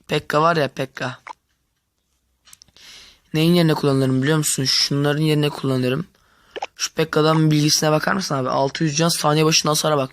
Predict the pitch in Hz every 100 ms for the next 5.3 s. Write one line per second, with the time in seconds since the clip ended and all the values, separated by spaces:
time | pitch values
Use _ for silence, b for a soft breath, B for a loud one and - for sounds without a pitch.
0 | - 143 - 156 147 - - 170 131 123
1 | 120 - _ b b b b b b b
2 | - 180 - - 160 - - 135 135 _
3 | _ _ b b b b b b - 156
4 | 165 151 135 127 123 127 127 147 156 147
5 | 131 135 143